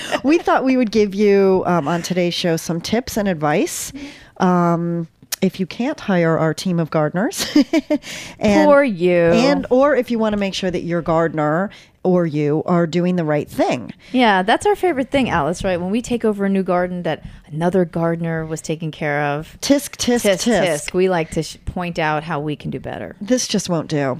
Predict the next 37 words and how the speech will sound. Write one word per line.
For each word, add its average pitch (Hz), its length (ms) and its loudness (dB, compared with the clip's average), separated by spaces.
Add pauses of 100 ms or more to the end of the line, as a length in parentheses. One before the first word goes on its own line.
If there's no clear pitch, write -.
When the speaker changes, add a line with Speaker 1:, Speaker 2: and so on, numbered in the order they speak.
(360)
Speaker 1:
So, 175 580 2 (480)
what 294 160 2
do 359 80 2
you, 311 260 4
what 254 220 0
do 302 80 0
you, 285 200 0
what's 277 300 -4
the - 220 -4
number 233 400 0
one 202 260 -2
thing 165 440 -4
to 170 500 -4
take 180 260 -6
care 175 260 -2
of 160 120 -4
your 160 80 -4
garden 156 580 -4 (300)
at 175 100 -6
this 175 160 0
time 180 220 -2
of 156 100 -4
year, 147 240 -2
other 214 220 2
than 180 160 -2
planting 170 500 -4
bulbs, 147 560 -2
which - 180 -4
we'll 165 80 0
talk 156 280 -4
about, 151 340 0 (120)
Speaker 2:
Mm-hmm. 190 380 -6
Speaker 1:
um, 165 300 0
a 165 60 -4
little 160 180 -2
separately? 160 540 -2 (160)
But 185 200 2